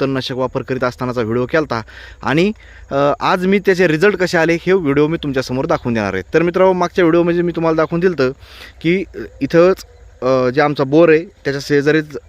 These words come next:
ल-, आमचं स्टार्टरचं खोकं आहे आणि हे, अ, वायर येतं.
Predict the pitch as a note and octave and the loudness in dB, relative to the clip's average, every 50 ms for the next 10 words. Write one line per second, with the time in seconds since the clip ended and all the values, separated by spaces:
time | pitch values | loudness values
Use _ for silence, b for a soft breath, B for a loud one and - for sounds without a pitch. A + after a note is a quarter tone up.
0 | - - - A#2+ B2 B2+ C3 B2+ B2+ C3 C3 - C#3+ C3+ - C#3+ C3 B2 C3+ C3 | -18 -14 -10 -4 -2 0 2 2 0 0 -2 -6 -8 -6 -4 -4 -6 -4 -6 -8
1 | C#3+ B2+ - C#3 C#3 - E3+ D3 A2+ A2+ - B B B B B B B B G#2+ | -8 -8 -6 -6 -2 0 2 0 0 0 -6 B B B B B B B B -4
2 | A#2+ C#3 C#3 C#3+ E3+ G3 G3 - _ _ - - - - - B2 B2+ B2+ B2+ C3 | -2 -2 0 0 0 0 -2 -4 _ _ -20 -20 -14 -8 -2 0 0 2 2 2
3 | C#3 C3 B2 A2+ A2 G2+ F#2 F#2+ | 2 2 2 2 0 -2 -4 -6